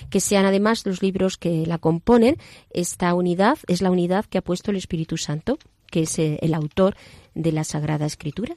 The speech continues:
quien en su sabiduría infinita va haciendo esa tarea de unidad, hilando con ese hilo de oro que el Espíritu Santo va, va haciendo. Luego, el Nuevo Testamento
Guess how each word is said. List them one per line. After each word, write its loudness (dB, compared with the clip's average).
quien -4
en -4
su -10
sabiduría -2
infinita 0
va 2
haciendo 2
esa -2
tarea -2
de -2
unidad, 2
hilando 2
con -2
ese -2
hilo -2
de 0
oro -2
que -6
el -2
Espíritu -4
Santo -4
va, -8
va -6
haciendo. -4
Luego, 6
el 0
Nuevo 4
Testamento 6